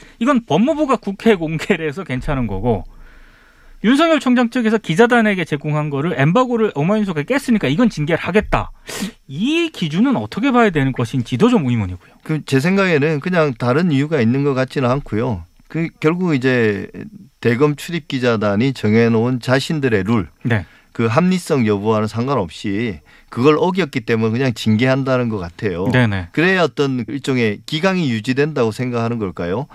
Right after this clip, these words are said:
Speaker 2: 그런데 이런 징계 결과가 알려지면서 출입 기자단, 특히 이제 이 검찰 출입 기자단이나 혹은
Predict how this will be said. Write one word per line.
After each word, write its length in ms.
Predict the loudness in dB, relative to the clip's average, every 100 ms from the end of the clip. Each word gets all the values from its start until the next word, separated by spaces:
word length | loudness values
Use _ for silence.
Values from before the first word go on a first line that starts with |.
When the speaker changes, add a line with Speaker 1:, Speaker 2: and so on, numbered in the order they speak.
| -20 -20 -20 -4
Speaker 2:
그런데 680 | 0 2 4 4 2 -4 -16 _ _ _ _ -12
이런 720 | -4 2 4 4 2 0 -2 -6
징계 1000 | -4 2 2 2 0 0 0 0 0 -2
결과가 640 | 2 2 2 0 0 -2 -2
알려지면서 1200 | 0 2 2 2 0 0 -2 -4 -2 -4 -6 -14 _ -8
출입 240 | -4 -2
기자단, 380 | 0 0 0 -4
특히 300 | -8 -2 0
이제 280 | 2 2 2 0
이 260 | -6 -8 -14 _ _ _ -12 0
검찰 360 | 2 4 0
출입 300 | -2 -4 -6
기자단이나 840 | -4 0 0 0 0 -2 -2 -2 0
혹은 380 | 2 2 0